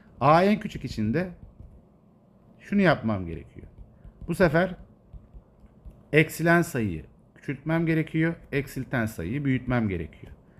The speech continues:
E, A'nın en küçük değeri de buradan ne çıkacak arkadaşlar? Sinüs x'e en küçük eksi bir seçerim. Cos y'ye en büyük bir seçerim. Eksi yedi sonucuna ulaşırım.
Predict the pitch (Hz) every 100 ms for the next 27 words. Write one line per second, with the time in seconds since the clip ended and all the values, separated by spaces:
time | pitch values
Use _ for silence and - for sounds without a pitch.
0 | - - 101 127 156 165 175 156 - 120
1 | 110 110 123 127 131 151 - - 98 92
2 | 85 80 80 - 123 - - - - 151
3 | 143 120 - 104 127 113 - 101 110 131
4 | 135 131 120 123 123 - - - 123 110
5 | 123 113 104 117 110 98 92 123 123 113
6 | - 101 127 110 104 - 120 110 98 110
7 | - 104 95 85 110 92 85 -